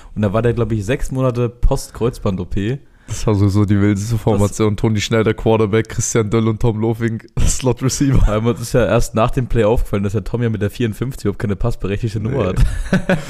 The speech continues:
Speaker 1: Ah, nee, da, da, da, da hab ich auch das erste Mal Defense-Coordinator gemacht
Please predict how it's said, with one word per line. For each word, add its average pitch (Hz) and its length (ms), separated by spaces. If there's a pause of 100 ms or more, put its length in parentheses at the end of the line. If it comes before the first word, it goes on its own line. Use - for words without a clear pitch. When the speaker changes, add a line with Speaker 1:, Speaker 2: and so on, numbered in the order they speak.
(1600)
Speaker 1:
Ah, 117 140
nee, 110 180
da, 90 140
da, 95 180
da, 87 140
da 135 180
hab 147 100
ich 180 100
auch 165 100
das 139 100
erste 151 260
Mal 139 120
Defense-Coordinator 107 720
gemacht 95 360